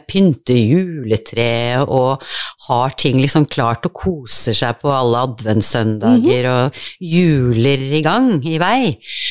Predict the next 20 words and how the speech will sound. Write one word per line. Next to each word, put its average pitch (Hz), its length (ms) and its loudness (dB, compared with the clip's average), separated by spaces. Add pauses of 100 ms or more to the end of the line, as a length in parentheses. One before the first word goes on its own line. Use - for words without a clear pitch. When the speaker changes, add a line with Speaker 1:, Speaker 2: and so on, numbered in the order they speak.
(300)
Speaker 1:
Og 208 140 -4
så 190 480 2
når 170 480 2
nyttårsaften 151 680 -2
er 147 60 0
ferdig, 147 380 -2
så - 400 -2 (100)
få 120 300 -2
den 110 160 2
jula 95 260 2
ut. - 320 -4 (1000)
Er 127 140 0
det, 131 200 0
sånn 180 280 0
har 135 120 0
det 113 80 2
jo 110 60 2
blitt - 540 -2
litt 113 200 -4
også. 101 240 -2